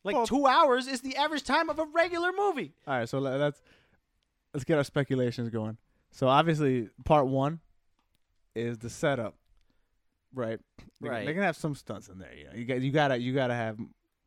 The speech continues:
Speaker 2: shit to come out, right? I, I,
Speaker 1: Right.
Speaker 2: I can't really say story-wise 'cause I didn't,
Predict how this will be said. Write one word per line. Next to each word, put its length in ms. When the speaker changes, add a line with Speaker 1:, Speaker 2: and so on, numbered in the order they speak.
Speaker 2:
shit 240
to 60
come 200
out, 100
right? 120
I, 160
I, 220
Speaker 1:
Right. 120
Speaker 2:
I 100
can't 280
really 160
say 160
story-wise 640
'cause 140
I 120
didn't, 200